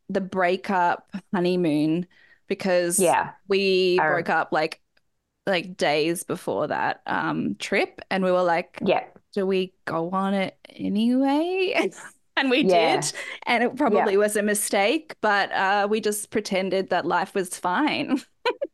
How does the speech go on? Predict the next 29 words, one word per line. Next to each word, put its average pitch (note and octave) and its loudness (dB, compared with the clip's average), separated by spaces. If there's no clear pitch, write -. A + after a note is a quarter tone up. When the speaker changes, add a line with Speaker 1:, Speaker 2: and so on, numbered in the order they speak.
Speaker 2:
Yeah. F3+ 2
Speaker 1:
And C4 2
came G#3 0
home G#3+ 2
Speaker 2:
And - 2
Speaker 1:
and A3+ 2
Speaker 2:
then - -
Speaker 1:
then A#3 2
dealt D#3+ 0
with F#3 -2
our D3 0
problems. D#3 -2
Speaker 2:
Well, F4 2
fair D#3+ 0
enough. - -4
Speaker 1:
I B3 0
went A#3+ 2
after A#3+ 0
uni A3+ 2
and, G3+ 0
and G3 0
that's - 0
when G3+ 0
I F#3 0
did F#3 -4
this F#3 -2
holiday F#3 2
with, F#3 -2
um, E3+ -2